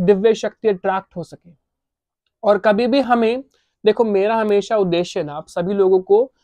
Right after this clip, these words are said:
नॉलेज देने का होता है, ज्ञान देने का होता है। आपको ऐसे टॉपिक्स बहुत पसंद होते हैं, बहुत लोग मुझे टॉपिक्स पे वीडियो बनाने के लिए बोलते हैं, इसलिए मैं वीडियोज़ बनाता हूँ ताकि आपको नॉलेज मिले। जैसे मेरे को नॉलेज मेरे टीचर से मिली है,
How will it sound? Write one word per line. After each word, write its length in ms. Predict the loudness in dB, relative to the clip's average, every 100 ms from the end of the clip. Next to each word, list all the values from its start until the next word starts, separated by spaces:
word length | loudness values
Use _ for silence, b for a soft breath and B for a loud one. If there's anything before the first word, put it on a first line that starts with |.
| _ _ _ _
नॉलेज 420 | 0 2 2 2
देने 260 | 0 0 0
का 120 | -4
होता 240 | -8 -8 -8
है, 60 |
ज्ञान 320 | -2 0 2
देने 220 | 0 -2 -4
का 100 | -8
होता 220 | -8 -8
है। 60 |
आपको 300 | -8 -6 -2
ऐसे 180 | -2 -2
टॉपिक्स 320 | -4 -2 -4
बहुत 280 | -4 -4 -4
पसंद 320 | -8 -6 -4
होते 160 | -4 -6
हैं, 100 | -4
बहुत 180 | -4 -4
लोग 160 | -6
मुझे 160 | -4 -4
टॉपिक्स 360 | -2 -4 -4 -8
पे 80 |
वीडियो 200 | -2 -2
बनाने 280 | -2 -4 -6
के 60 | -4
लिए 100 | -4
बोलते 340 | -4 -8 -10
हैं, 140 | -18 -14
इसलिए 260 | -6 -2 0
मैं 100 | 0
वीडियोज़ 300 | 0 0 -2
बनाता 320 | -8 -8 -10
हूँ 100 | -10
ताकि 240 | -10 -4 -2
आपको 400 | -2 0 -2 0
नॉलेज 460 | 0 2 2 0 -8
मिले। 200 | -16 -18 _ _ _ -12
जैसे 220 | -8 -6
मेरे 200 | -4 -4
को 160 | 0 0
नॉलेज 340 | 2 0 0
मेरे 420 | 0 2 2 -2 -8 -6
टीचर 240 | -4 -4
से 140 | -4
मिली 240 | -4 -2
है, 100 | -2